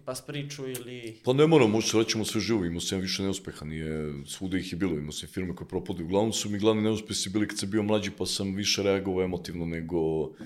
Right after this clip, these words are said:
Speaker 2: nego proračuno, to, to je ono što sam i ra-, ko radio kod sebe da malo, ovaj, primjerim, da, ono, tri put meri, jednom seci. Ranije sam se malo, ovaj, zaletao i, i više u afektu to radio nego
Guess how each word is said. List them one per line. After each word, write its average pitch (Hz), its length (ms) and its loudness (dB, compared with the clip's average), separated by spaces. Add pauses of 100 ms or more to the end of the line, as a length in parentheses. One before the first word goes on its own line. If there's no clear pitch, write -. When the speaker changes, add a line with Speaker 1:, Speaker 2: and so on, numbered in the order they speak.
(360)
Speaker 2:
nego 82 260 -2
proračuno, 101 540 2
to, 92 420 -2
to 92 100 -2
je 87 100 0
ono 82 120 -2 (320)
što 82 520 -4
sam 87 260 -6
i 85 80 0
ra-, 85 320 0
ko 90 120 -6
radio 87 220 0
kod - 140 -14
sebe 87 220 -2
da 82 80 -2
malo, 85 240 0
ovaj, 80 240 -4
primjerim, 95 520 -2 (420)
da, 85 180 2
ono, 80 480 0 (100)
tri 92 180 -6
put - 140 -12
meri, 90 200 0
jednom 82 180 0
seci. - 440 -2 (480)
Ranije 90 300 2
sam - 140 -4
se - 160 -2
malo, 87 220 2
ovaj, 80 560 0
zaletao 87 680 0
i, 78 60 -4
i 78 260 -8 (400)
više 95 280 -4
u 90 60 4
afektu 87 520 -6 (100)
to 82 140 -4
radio 82 300 -2
nego 78 280 -6